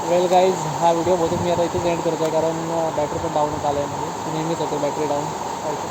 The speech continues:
कारण चार्जिंग करायलाच मला भेटलं नाही. ठीक आहे, नेक्स्ट टाइम बघू. यावर्षीचा मला वाटतं पहिला आणि शेवटचा वॉटरफॉल असेल. आता मला वाटत नाही मी कुठे जाईन व्हिजिट करायला, कारण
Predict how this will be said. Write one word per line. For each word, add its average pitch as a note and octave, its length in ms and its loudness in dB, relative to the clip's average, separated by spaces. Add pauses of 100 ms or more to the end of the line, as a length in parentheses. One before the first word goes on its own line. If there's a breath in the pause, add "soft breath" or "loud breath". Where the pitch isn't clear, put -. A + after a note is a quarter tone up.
(160)
कारण D3+ 120 -4
चार्जिंग D#3+ 360 -2
करायलाच F3 320 2
मला F3 160 2
भेटलं D#3+ 340 2
नाही. D#3 160 0 (880)
ठीक F3 200 -2
आहे, F#3 80 0 (400)
नेक्स्ट E3 200 -4
टाइम F3 160 0
बघू. E3 180 2 (1040)
यावर्षीचा E3+ 500 2 (760)
मला D#3 120 2
वाटतं D#3 240 2
पहिला D#3+ 200 4
आणि F3 180 2
शेवटचा E3+ 340 2
वॉटरफॉल E3 400 2
असेल. D#3+ 240 -2
आता - 400 -4
मला D#3+ 180 2
वाटत D#3+ 180 4
नाही D#3+ 160 -2
मी D3+ 40 -2
कुठे D3+ 220 -2
जाईन D3+ 200 2
व्हिजिट D3+ 220 -2
करायला, D3+ 480 2 (520)
कारण D3+ 160 -2